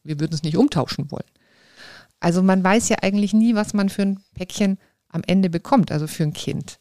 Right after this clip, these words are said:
Man hat nur eine Diagnose. Mehr weiß man noch gar nicht von den Tests. Wenn's jetzt einen nicht-invasiven Bluttest gibt, ich weiß, als der damals so, ähm, ja,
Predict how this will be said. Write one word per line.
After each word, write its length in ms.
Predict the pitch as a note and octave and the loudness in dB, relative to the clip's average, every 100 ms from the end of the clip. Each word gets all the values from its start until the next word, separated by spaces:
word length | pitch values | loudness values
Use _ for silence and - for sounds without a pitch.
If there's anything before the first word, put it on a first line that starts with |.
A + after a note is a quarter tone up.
| _ _ - | _ _ -8
Man 180 | D#3 D#3 | -2 0
hat 220 | D#3+ - | 0 -2
nur 360 | E3 F#3 C#4 - - | 0 4 4 2 -4
eine 100 | E4+ | 0
Diagnose. 640 | E4 F4 C#4 F3+ - - _ _ _ | 0 2 2 0 0 -10 _ _ _
Mehr 220 | - D#3+ G#3 | -10 -4 -2
weiß 200 | G#3 E3 | 0 0
man 120 | C#3+ | -2
noch 160 | C3+ | -4
gar 140 | - - | -8 -10
nicht 160 | - | -10
von 160 | - - | -12 -12
den 140 | - | -12
Tests. 380 | - - - - _ | -12 -16 -16 -20 _
Wenn's 300 | E3+ F3 - | -4 -2 0
jetzt 360 | F3+ F#3 - - | 0 0 -2 -4
einen 320 | D#3 D3+ D3 | 0 0 0
nicht-invasiven 800 | F#3+ - B3 B3 B3 B3 C4 B3 | -2 0 2 4 2 2 2 2
Bluttest 500 | A#3+ C#4 C#4 C4 - | 2 0 0 -2 -4
gibt, 200 | C4+ - | -6 -6
ich 140 | - | -6
weiß, 200 | E3+ F3 | -4 -2
als 180 | E3+ - | -4 -4
der 120 | E3 | -4
damals 420 | D#3 D#3 D#3+ D#3 | -2 -2 -2 -4
so, 200 | - D3+ D3+ - _ _ _ _ _ - | -6 -8 -8 -16 _ _ _ _ _ -2
ähm, 340 | E3 D#3 D3+ - - - | 2 2 0 -4 -14 -6
ja, 140 | E3+ | 0